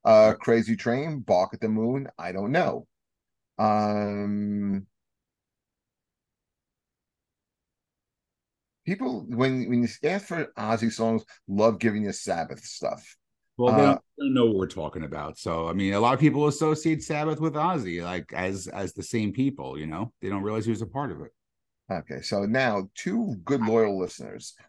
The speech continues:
Speaker 1: Roy Mackey
Speaker 2: Uh-huh.
Speaker 1: picks, uh, Mister Crowley,
Speaker 2: Mm-hmm.
Speaker 1: Perry Mason, See You on the Other Side. That's the first time we've heard
Speaker 2: Great.
Speaker 1: that come up.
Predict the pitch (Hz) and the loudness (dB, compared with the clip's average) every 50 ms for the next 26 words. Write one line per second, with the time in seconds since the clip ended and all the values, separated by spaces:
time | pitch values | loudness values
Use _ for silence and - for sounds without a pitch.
0 | _ - 101 110 143 151 160 147 131 135 123 120 117 - 87 62 52 - _ _ | _ 0 4 6 6 6 6 4 4 4 4 4 2 0 -4 -8 -10 -12 _ _
1 | _ _ _ _ _ _ _ - 92 87 92 90 87 95 - _ _ _ _ _ | _ _ _ _ _ _ _ -12 -10 -8 -6 -6 -8 -10 -12 _ _ _ _ _
2 | - - - - - - - - - - - - - 101 101 98 139 - - - | -20 -20 -6 -2 0 0 0 -2 0 2 6 8 8 10 10 8 8 6 4 2
3 | _ _ _ _ _ 107 101 104 113 113 - 170 - - 135 113 104 107 120 131 | _ _ _ _ _ 2 2 2 2 2 0 -2 0 2 2 4 4 4 2 0
4 | 143 160 - _ _ _ _ _ _ _ _ _ - 92 85 90 85 85 78 104 | 0 -4 -10 _ _ _ _ _ _ _ _ _ -20 -14 -10 -8 -6 -6 -4 0
5 | 107 120 120 139 147 135 123 113 110 - - 120 120 127 143 - _ _ _ _ | 2 4 4 4 4 4 2 2 2 0 -4 -4 -4 -6 -8 -14 _ _ _ _
6 | _ _ _ _ - - - - - 139 143 147 147 147 135 131 131 127 123 120 | _ _ _ _ -14 -12 -8 0 2 2 4 6 6 6 6 4 4 4 4 2
7 | 101 110 - - - 90 87 92 104 95 95 95 92 - 104 - 104 98 - 104 | 2 0 -2 -2 -2 -2 -2 -2 -4 -4 -6 -6 -8 -8 -6 -4 -4 -2 0 0
8 | 95 95 98 92 - 92 92 92 90 76 85 78 78 85 - - 90 82 80 78 | 0 2 0 0 0 0 0 0 0 0 -2 -2 -2 -4 -4 -4 -2 0 0 0
9 | 76 - | 0 -4